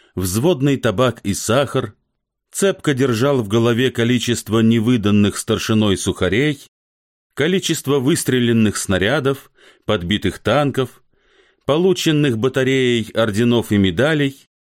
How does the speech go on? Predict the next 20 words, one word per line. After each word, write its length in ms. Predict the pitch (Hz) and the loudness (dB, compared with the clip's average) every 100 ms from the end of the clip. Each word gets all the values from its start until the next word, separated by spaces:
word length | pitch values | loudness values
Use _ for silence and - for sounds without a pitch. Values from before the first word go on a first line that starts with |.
| _ _ _ _ - | _ _ _ _ -2
и, 140 | 165 | 0
зная 540 | 139 165 170 143 107 | 2 4 4 4 2
эту 300 | 107 120 113 | 2 0 2
его 340 | 113 104 110 - | 2 2 2 2
арифметическую 880 | 107 113 120 117 117 104 - 98 95 | 0 0 -2 0 -2 -2 -2 0 0
способность, 920 | - 92 - 175 95 76 - - - _ _ _ _ _ | 0 -2 0 0 0 -2 -4 -16 -20 _ _ _ _ _
солдаты, 840 | - 127 131 131 202 196 92 67 _ _ | -4 0 0 0 -2 0 -2 -4 _ _
возбужденные 1000 | 95 98 117 104 135 110 127 110 101 95 | -4 -2 -2 0 -2 0 2 2 2 2
физзарядкой, 840 | 90 110 87 101 110 85 - - - _ _ _ _ _ _ _ _ | 0 -2 0 0 0 -2 -6 -16 -18 _ _ _ _ _ _ _ _
весело 520 | 160 202 - 160 151 | 0 0 2 0 2
наблюдали 540 | 147 120 127 117 127 113 | 0 2 2 2 2 2
за 200 | 92 107 | 2 2
ним 220 | 101 92 | 4 2
из 120 | - | 0
строя, 600 | - 113 156 160 151 147 _ _ _ _ _ _ | -4 -2 0 0 -2 -6 _ _ _ _ _ _
подбадривали 800 | - 190 135 165 160 143 139 131 127 | -4 -2 0 0 2 2 2 2 0
беззлобным 760 | 117 107 101 120 104 98 92 | 0 0 0 2 2 2 0
смешком 600 | - 90 - - 175 156 - | 0 -2 -2 0 0 0 -2
и 100 | 160 | -4
советами. 800 | - 131 90 87 - 85 80 | 0 0 2 0 0 -2 -4